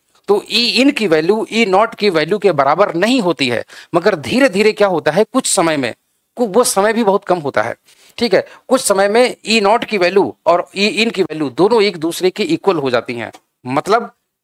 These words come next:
magnitude wise इक्वल हो जाती हैं, but direction will always remain opposite to each other, वो दोनों रहेंगे एक दूसरे के अपोजिट। तो इस तरीके से कुछ ही समय में ये दोनों के दोनों इलेक्ट्रिक फील्ड एक दूसरे को मेटल के अंदर कैंसिल आउट कर देते हैं,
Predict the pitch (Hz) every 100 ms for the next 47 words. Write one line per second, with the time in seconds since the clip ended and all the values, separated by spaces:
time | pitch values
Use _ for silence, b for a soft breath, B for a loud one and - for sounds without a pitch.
0 | 131 147 165 202 220 247 233 214 180 180
1 | 190 170 147 143 165 160 147 156 139 -
2 | - 226 220 B - 160 165 165 185 220
3 | 170 170 180 185 - _ - 143 170 170
4 | 160 139 123 110 101 - b b - 160
5 | 196 190 165 202 220 190 170 165 185 165
6 | 139 151 131 - B B - 180 - 180
7 | 196 254 226 220 208 202 226 214 190 185
8 | 233 B B 180 160 175 220 226 202 196
9 | 202 175 - 202 - 180 175 165 165 180
10 | 175 160 147 196 190 180 170 175 - 151
11 | 151 147 190 214 180 165 165 165 220